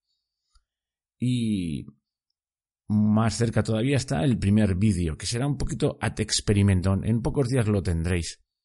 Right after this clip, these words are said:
Os doy la primicia del anuncio.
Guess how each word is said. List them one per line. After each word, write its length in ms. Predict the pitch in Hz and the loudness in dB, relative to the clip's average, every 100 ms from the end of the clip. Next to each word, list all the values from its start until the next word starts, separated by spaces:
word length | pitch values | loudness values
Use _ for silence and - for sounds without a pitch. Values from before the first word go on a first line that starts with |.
| _ _ _ _ | _ _ _ _
Os 240 | - 87 76 | -8 -6 -4
doy 120 | 85 | -2
la 120 | 90 | -2
primicia 600 | 87 101 110 101 101 - - | -2 0 0 -2 -4 -6 -8
del 200 | 90 82 | -6 -2
anuncio. 560 | 92 101 - 80 - | 0 0 -2 -6 -8